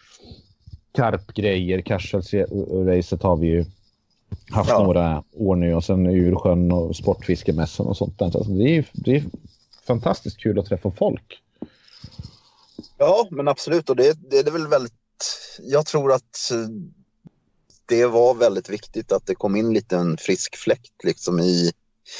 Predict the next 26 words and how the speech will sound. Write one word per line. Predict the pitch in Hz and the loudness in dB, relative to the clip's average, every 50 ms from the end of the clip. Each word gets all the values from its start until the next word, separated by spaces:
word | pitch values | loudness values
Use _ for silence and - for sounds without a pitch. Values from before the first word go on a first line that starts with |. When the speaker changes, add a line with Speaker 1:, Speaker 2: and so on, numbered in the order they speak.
| - - - | -18 -10 -2
Speaker 2:
i | 90 101 | 2 4
metessfären, | 101 101 101 95 - - - 101 - - - - - - - - - - - 107 101 98 98 104 107 113 110 101 98 92 87 85 | 4 4 4 2 0 0 0 0 0 0 -2 -6 -6 -4 -4 -2 -2 0 0 2 4 4 4 4 4 2 2 0 0 -4 -6 -6
så | - - | -4 -4
att | 95 - - | -4 -4 -4
säga. | - 98 85 82 85 90 - _ _ _ _ _ _ | -4 -2 -2 -2 -2 -6 -8 _ _ _ _ _ _
Som | _ - 98 95 90 80 | _ -4 -2 -2 0 0
rör | 82 98 113 113 110 | 2 4 4 4 4
runt | 107 117 117 120 113 107 - - | 4 4 2 0 -2 -6 -6 -4
lite | 117 98 85 - 85 | -4 -4 -2 -4 -4
bland | 92 92 90 90 90 87 - _ _ _ - - - - - - - - - - - - - - - _ _ _ _ _ _ - - - - - - - - - | -2 0 0 0 0 -4 -8 _ _ _ -20 -20 -20 -20 -20 -20 -20 -20 -20 -20 -20 -20 -20 -20 -20 _ _ _ _ _ _ -20 -10 -4 -4 -4 -4 -4 -6 -2
allt | - 120 139 127 120 - _ _ - - - - | 0 2 2 2 0 -2 _ _ -12 -10 -10 -8
gammalt | - - 139 131 127 120 120 123 110 113 | -4 0 0 2 2 2 2 0 0 -2
groll | 113 131 131 127 127 127 127 123 123 123 | 0 2 4 4 6 4 4 4 4 2
och | 123 117 | 2 2
gnäll | 120 120 123 120 120 120 123 123 120 120 120 120 | 0 0 2 2 4 4 4 4 4 4 4 4
och | 117 117 117 117 117 - | 6 6 4 4 2 0
samma | - - - 131 117 113 110 117 | -2 -2 0 0 0 0 0 -2
tänk | - - 135 120 117 117 113 113 110 - _ - - | -2 0 0 0 0 0 -4 -8 -10 -12 _ -8 -2
och, | 107 107 107 104 - - - _ _ | 0 0 0 0 -2 -8 -20 _ _
och | - 85 90 | -14 -10 -4
så, | - 107 87 90 | -2 0 2 2
liksom. | 87 87 - - - 104 87 85 90 | 2 0 -4 -4 -4 -4 -2 0 2
Det, | 101 104 104 101 | 4 4 4 4
det | 107 107 113 | 2 0 0
behövs, | 110 113 113 131 - - - - - - - - | 0 2 2 4 4 4 2 0 -4 -10 -6 -2
eh, | 87 80 73 78 78 76 71 71 | 0 2 4 4 4 4 2 0